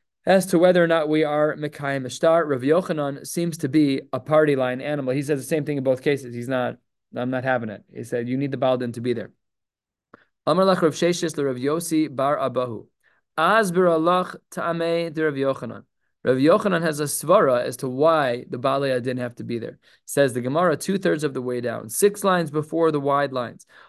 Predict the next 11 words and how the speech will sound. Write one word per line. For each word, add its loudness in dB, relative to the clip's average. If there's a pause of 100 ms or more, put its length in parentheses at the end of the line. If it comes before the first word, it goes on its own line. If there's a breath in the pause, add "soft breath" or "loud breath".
(160 loud breath)
Amar 2
Kra, -2
v'hu -2
ad 2
bivala 0
v'lo -4
yishmerenu. -6 (960 soft breath)
That 2
if 0
there 4
was 4